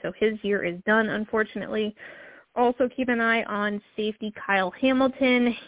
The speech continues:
He suffered an M C L sprain in his left knee this week against the Rams. He's questionable. Um, they certainly want his body out there, so keep an eye on that if you're trying to figure out whether or not to start the Ravens defense this week. In Buffalo, I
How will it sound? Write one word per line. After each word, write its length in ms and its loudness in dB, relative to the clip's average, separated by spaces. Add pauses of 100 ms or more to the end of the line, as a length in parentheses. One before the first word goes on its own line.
He 380 2 (280)
suffered 340 2
an 460 -2
M 200 -4
C 100 -2
L 180 0
sprain 420 2
in 140 -4
his 100 -2
left 340 2
knee 220 -2
this 200 -2 (120)
week 300 -4
against 400 -8
the 60 -8
Rams. 480 2 (540)
He's 280 2
questionable. 720 0 (220)
Um, 420 -6
they 160 -6
certainly 220 -10
want 180 -10
his 120 -16
body 340 -12
out 200 -6
there, 280 -2 (100)
so 240 2
keep 140 -8
an 100 -2
eye 120 -2
on 140 -4
that 240 -2
if 140 -10
you're 80 -4
trying 220 -6
to 100 -10
figure 180 -2
out 100 -2
whether 160 -2
or 20 0
not 140 -2
to 120 -18
start 220 -2
the 60 -6
Ravens 340 -2
defense 400 0
this 180 -4
week. 260 -4 (1000)
In 180 4
Buffalo, 720 4 (340)
I 100 -8